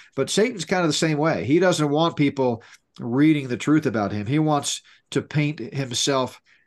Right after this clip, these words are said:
as the protagonist, not the antagonist, as the hero, the one who's gonna, uh, you know, bring in a, a new kingdom,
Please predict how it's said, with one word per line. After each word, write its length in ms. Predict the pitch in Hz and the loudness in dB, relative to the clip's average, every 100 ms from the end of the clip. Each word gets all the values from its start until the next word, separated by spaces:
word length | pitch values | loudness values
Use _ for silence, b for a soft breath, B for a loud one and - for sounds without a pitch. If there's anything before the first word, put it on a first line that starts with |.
| - | -6
as 300 | 131 117 104 | -4 -4 -2
the 300 | 113 110 107 | -2 -2 -4
protagonist, 960 | - 151 156 151 143 139 143 139 - | -2 0 2 2 0 -2 -2 -4 -6
not 200 | 120 123 | -4 -4
the 160 | 120 120 | -2 -4
antagonist, 640 | 127 135 127 127 127 120 | -4 -4 -4 -4 -8 -6
as 180 | 107 92 | -4 -4
the 100 | 104 | -4
hero, 540 | 82 151 139 131 123 120 | 0 2 2 2 0 0
the 100 | 113 | -2
one 220 | 120 113 | -2 -2
who's 240 | 113 98 | -4 -4
gonna, 300 | 117 107 101 B B B | -6 -6 -6 B B B
uh, 300 | 107 104 92 107 | -6 -4 -4 -6
you 120 | 110 | -6
know, 60 | 92 | -6
bring 300 | 120 123 123 | -4 -4 -4
in 120 | 110 | -6
a, 160 | 104 90 | -8 -10
a 100 | 113 | -6
new 200 | 123 127 | -4 -4
kingdom, 580 | - 135 123 135 127 | -4 -8 -6 -8 -8